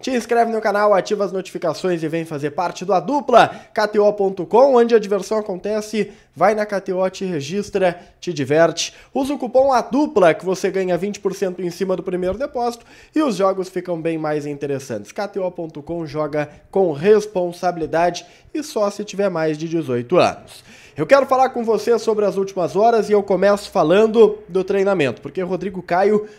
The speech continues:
voltou a trabalhar. Rodrigo Caio é a boa notícia das últimas horas, tá? Porque a lesão em cima deste atleta, muscular, uma pancada, o Grêmio nem confirmou a lesão, mas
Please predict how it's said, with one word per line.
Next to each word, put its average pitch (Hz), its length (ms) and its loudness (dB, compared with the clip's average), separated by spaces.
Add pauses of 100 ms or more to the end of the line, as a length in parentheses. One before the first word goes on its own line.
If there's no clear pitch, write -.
(140)
voltou 208 600 4
a 262 100 0
trabalhar. 196 880 0 (280)
Rodrigo 226 360 -4
Caio 302 280 -4
é 330 40 -2
a 262 60 -6
boa 196 300 2
notícia 180 540 -8
das 131 200 -4
últimas 139 420 -12
horas, 147 340 -4
tá? 147 160 -4
Porque 156 600 -2 (200)
a 180 80 2
lesão 214 400 2
em 262 80 -6
cima 208 280 -8
deste 165 260 -8
atleta, 147 480 -2
muscular, 143 720 -4 (240)
uma 170 100 -2
pancada, 160 580 -4
o 139 40 -6
Grêmio 208 240 -6
nem 311 100 -10
confirmou 190 460 -8
a 170 40 -4
lesão, 151 360 0
mas 160 360 -2